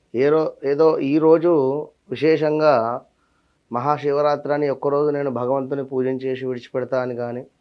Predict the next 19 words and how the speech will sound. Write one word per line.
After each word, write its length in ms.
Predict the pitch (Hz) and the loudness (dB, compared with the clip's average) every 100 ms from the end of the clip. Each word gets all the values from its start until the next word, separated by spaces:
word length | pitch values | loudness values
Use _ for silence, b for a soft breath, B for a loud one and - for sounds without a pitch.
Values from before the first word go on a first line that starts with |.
| _ _ _ _ _ - | _ _ _ _ _ -6
లేదా 600 | 117 131 147 135 117 127 - - | -2 0 0 0 -4 -8 -16 -10
మనకు 400 | 127 123 123 120 | -6 -6 -6 -4
రథసప్తమి 760 | 117 117 135 143 - 147 147 147 | -4 -4 -2 -4 -2 -2 -2 -4
సూర్యునికి 480 | - 135 143 143 | -4 -4 -4 -4
సంబంధించినటువంటి 840 | 139 131 135 135 135 131 131 135 131 | -6 -6 -6 -8 -8 -10 -8 -6 -4
ఆరాధన 400 | 120 127 127 131 | -4 -2 -4 -6
చేసుకుంటాను 840 | 127 127 - 127 127 127 127 131 131 | -6 -10 -10 -12 -6 -4 -4 -8 -10
అనేటువంటి 480 | 120 117 117 123 117 | -10 -10 -10 -10 -8
ఆలోచన 420 | 117 120 113 117 | -8 -8 -10 -12
కానీ, 280 | 110 110 110 | -10 -10 -12
విశేషంగా 840 | 117 _ 107 - 170 175 170 175 180 | -14 _ -10 -4 -2 -2 -4 -2 -2
ప్రతిరోజు 840 | 139 127 165 160 160 175 190 - _ | -2 -2 0 2 2 2 -2 -4 _
మంచిదే, 600 | 131 139 196 185 123 104 _ _ - | -8 -6 -2 0 0 -2 _ _ -12
ప్రతిరోజు 500 | 113 156 151 151 170 | -6 0 2 4 2
మనం 300 | 160 160 143 | 0 0 0
నియమంగానే 840 | 135 147 156 156 151 151 156 165 | 0 2 2 0 -2 -2 -2 0
ఉండాలి. 400 | 190 151 170 143 - _ _ _ _ _ _ _ 104 | 0 4 4 4 -2 _ _ _ _ _ _ _ -12
ధర్మంగా 520 | 110 131 147 151 151 | -4 -2 0 -2 -2
ఉంటూ 380 | 143 139 143 | -2 -4 -8